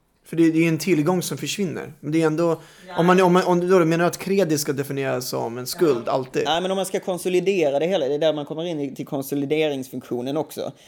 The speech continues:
Speaker 2: Ursäkta lyssnare, detta blir lite för, <laughs> för, eh, tekniskt, men när man ser på konsolideringsverksamheten så måste man ju, eh, netta ut alla, så man inte ska blåsa upp en balansräkning så att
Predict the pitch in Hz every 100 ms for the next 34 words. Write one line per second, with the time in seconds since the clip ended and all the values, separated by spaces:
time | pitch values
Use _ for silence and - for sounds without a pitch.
0 | - _ - 127 147 - 143 147 139 135
1 | 131 139 139 143 143 147 151 - 165 -
2 | - 180 156 135 143 135 135 139 131 127
3 | 82 - 165 - 135 123 143 135 135 -
4 | - - - - 156 160 190 156 139 156
5 | 156 151 175 170 139 139 131 139 131 131
6 | 131 123 147 165 165 151 139 131 127 127
7 | 123 - _ _ - 120 117 117 117 -
8 | _ _ - 151 147 160 170 156 123 -
9 | - 143 127 - 135 139 131 - 135 120
10 | 143 139 139 151 143 131 127 135 147 147
11 | 139 127 120 123 120 123 123